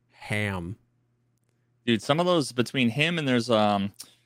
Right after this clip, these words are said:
Speaker 2: there's another guy on Twitter that I don't want to forget his name, so I am pulling up Twitter and
Speaker 1: <laughs>
Speaker 2: stalling
Speaker 1: And
Speaker 2: so that
Speaker 1: stalling.
Speaker 2: I can scroll down through my notification feed, but apparently so many people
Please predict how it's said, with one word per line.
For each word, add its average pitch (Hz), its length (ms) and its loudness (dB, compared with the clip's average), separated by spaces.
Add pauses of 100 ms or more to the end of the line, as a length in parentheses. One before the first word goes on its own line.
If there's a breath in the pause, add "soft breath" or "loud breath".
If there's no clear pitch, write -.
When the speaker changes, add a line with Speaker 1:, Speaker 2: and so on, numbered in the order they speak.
(160 loud breath)
Speaker 2:
there's 107 160 -2
another 123 320 2
guy 107 400 2
on 98 280 -2
Twitter 107 460 4
that 95 220 2
I 95 200 2
don't 104 400 0
want 104 300 -2
to 104 240 -2
forget 101 340 0
his 104 220 0
name, 101 320 0
so 98 240 0
I 95 240 2
am 95 260 -2
pulling 104 320 0
up 101 200 0
Twitter 110 340 2
and 95 400 0
Speaker 1:
<laughs> - 0 -
Speaker 2:
stalling - 600 4
Speaker 1:
And - 260 8
Speaker 2:
so - 180 2
that - 300 8
Speaker 1:
stalling. 156 40 6
Speaker 2:
I 107 220 6 (120)
can 107 220 4
scroll 113 360 4
down 110 320 6
through 110 300 2
my 104 300 4 (380 soft breath)
notification 107 840 2
feed, 107 540 2
but 98 140 4
apparently 107 540 2
so 107 240 2
many 107 220 4
people 104 580 -2